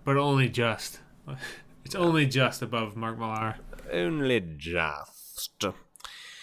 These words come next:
Speaker 2: So that's, that's that. Uh, Invincible. Okay, then the tenth trailer we have here is called The Mosquito Coast.
Speaker 1: Yeah, this is a T V series starring Justin Theroux.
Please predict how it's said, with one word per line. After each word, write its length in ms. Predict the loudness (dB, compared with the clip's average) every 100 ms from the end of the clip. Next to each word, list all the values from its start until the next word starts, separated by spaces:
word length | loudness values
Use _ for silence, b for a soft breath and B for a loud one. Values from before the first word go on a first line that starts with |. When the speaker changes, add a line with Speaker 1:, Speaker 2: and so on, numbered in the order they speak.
| B B
Speaker 2:
So 520 | 4 8 10 8 6 6
that's, 440 | 6 6 2 -6 2
that's 320 | 4 6 4
that. 360 | 2 2 0 -10 _ _ _
Uh, 320 | 0 2 2 0
Invincible. 520 | 0 0 -2 -2 -4 2
Okay, 300 | 4 4 2
then 420 | 4 8 10 10 6
the 80 | -2
tenth 260 | 6 6 6
trailer 360 | 6 8 8 6
we 140 | 4
have 260 | 6 6 6
here 240 | 4 4
is 220 | 4 0 -2
called 380 | 6 8 8 4
The 160 | 2 4
Mosquito 640 | 4 0 -2 4 10 10
Coast. 760 | 8 2 4 6 4 0 -6 -6 -14 _ -4
Speaker 1:
Yeah, 380 | 10 12 12 10 6
this 200 | 6 8
is 180 | 6
a 40 | 6
T 200 | 6 8
V 120 | 8
series 720 | 8 8 8 6 4 0 -4 -2
starring 580 | 0 2 4 6 6
Justin 340 | 8 8 6 4
Theroux. 600 | 6 6 8 6 4